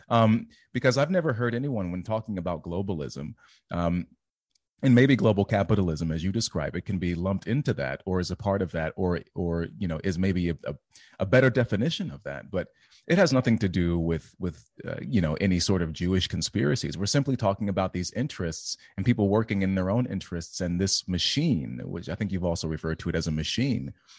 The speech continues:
that, that, that is, that is operating. Um, and it's weird because, again, it's, it's hard to, to begin discussing these things because I don't want, it, it's, it's uncomfortable because I know people are going to be like, "Well, you know, conspiracy theorist this, conspiracy theorist that." But I, I've,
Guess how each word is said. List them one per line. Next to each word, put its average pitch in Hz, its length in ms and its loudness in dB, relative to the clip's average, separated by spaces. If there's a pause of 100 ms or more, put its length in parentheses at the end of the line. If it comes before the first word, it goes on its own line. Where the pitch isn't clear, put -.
(120)
that, 95 240 2
that, 85 260 0
that 85 200 0
is, - 240 -6 (100)
that 87 140 -4
is 85 120 -4
operating. 82 640 -2 (440)
Um, 85 320 0 (340)
and 123 140 8
it's 120 120 4
weird 147 220 6
because, 113 400 2 (380)
again, 120 320 0
it's, - 100 -6
it's - 140 -8
hard 131 200 0
to, 117 80 0
to 101 240 -6
begin 107 380 0
discussing 117 480 -4
these 92 160 -4
things 90 280 -6
because 90 280 -4 (140)
I 107 100 4
don't 123 220 2
want, 107 400 0 (380)
it, - 120 -14 (300)
it's, 110 260 -4
it's - 260 0
uncomfortable 139 720 2
because 104 680 0 (680)
I 98 120 0
know 113 260 6
people 117 320 0
are 101 40 -2
going 104 220 -2
to 101 60 -4
be 101 120 -2
like, 92 180 -2
"Well, 92 300 0
you 101 100 -4
know, 85 120 -4
conspiracy 95 560 -2
theorist 90 400 -2
this, 90 160 -2
conspiracy 87 440 -4
theorist 80 380 -4
that." 87 240 -2
But 85 120 -4
I, - 240 -4
I've, - 280 -6